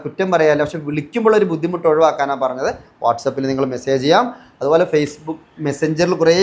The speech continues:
ആളുകൾ മെസ്സേജ് അയക്കുന്നുണ്ട്. നമുക്ക് എല്ലാ മെസ്സേജുകൾക്കും മറുപടി കൊടുക്കാൻ കഴിയുന്നില്ല. അപ്പോൾ നിങ്ങൾ മാക്സിമം WhatsApp-ൽ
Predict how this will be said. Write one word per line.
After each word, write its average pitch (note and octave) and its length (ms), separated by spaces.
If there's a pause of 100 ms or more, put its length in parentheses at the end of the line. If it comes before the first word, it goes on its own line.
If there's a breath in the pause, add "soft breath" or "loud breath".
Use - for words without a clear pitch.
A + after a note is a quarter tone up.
ആളുകൾ D#3+ 200 (100)
മെസ്സേജ് C#3+ 240
അയക്കുന്നുണ്ട്. B2+ 360
നമുക്ക് C3+ 220
എല്ലാ D3 300
മെസ്സേജുകൾക്കും D3 560
മറുപടി F3 360
കൊടുക്കാൻ C3+ 320
കഴിയുന്നില്ല. A#2+ 420 (360 loud breath)
അപ്പോൾ - 160
നിങ്ങൾ F#3 140 (120)
മാക്സിമം F#3 420 (100)
WhatsApp-ൽ C#3+ 600